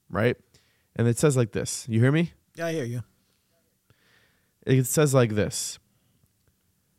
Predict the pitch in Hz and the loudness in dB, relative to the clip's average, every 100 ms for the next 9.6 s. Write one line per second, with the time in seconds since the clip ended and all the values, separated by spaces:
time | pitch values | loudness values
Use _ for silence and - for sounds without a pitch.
0 | _ - 139 190 - 190 175 135 139 135 | _ 2 4 4 2 2 4 4 4 6
1 | 120 107 127 127 - 127 113 107 - 101 | 4 4 4 4 2 4 4 4 0 0
2 | 139 143 151 151 131 120 101 117 123 113 | 0 0 0 0 2 0 0 2 4 2
3 | 107 107 101 110 110 - 110 101 101 - | 0 0 2 2 0 -2 0 0 -2 -2
4 | 117 117 120 127 120 - _ _ - 113 | 0 2 2 0 -4 -10 _ _ -2 4
5 | 131 151 139 117 113 104 117 120 110 113 | 6 6 4 2 2 0 0 0 2 4
6 | 110 107 104 117 - 131 104 107 101 - | 4 2 0 -4 0 0 2 0 0 -2
7 | 82 67 - - _ _ _ _ _ _ | -4 -6 -10 -12 _ _ _ _ _ _
8 | _ _ - 113 135 143 131 113 - - | _ _ -6 -2 0 2 2 2 -2 0
9 | 123 - 117 101 98 95 | -2 -2 -4 -2 -4 -8